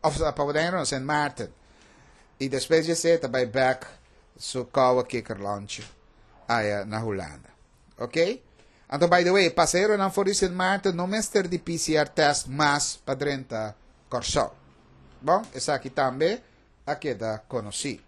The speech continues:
Bom, esa aquí está lo que nos está tin pavo, van pa bala.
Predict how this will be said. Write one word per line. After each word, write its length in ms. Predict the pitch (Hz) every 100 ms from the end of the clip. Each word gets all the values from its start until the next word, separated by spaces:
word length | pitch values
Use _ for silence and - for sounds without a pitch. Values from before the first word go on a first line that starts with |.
| _ _ _ _ _ _ _ _ _
Bom, 240 | 190 190 135
esa 180 | 190 240
aquí 140 | 226
está 120 | 208
lo 140 | 220 196
que 240 | 202 190
nos 180 | 190 196
está 140 | -
tin 300 | 185 190 185
pavo, 400 | 190 196 185 185
van 260 | 196 180 196
pa 340 | 214 196 190
bala. 540 | 180 190 208 233 285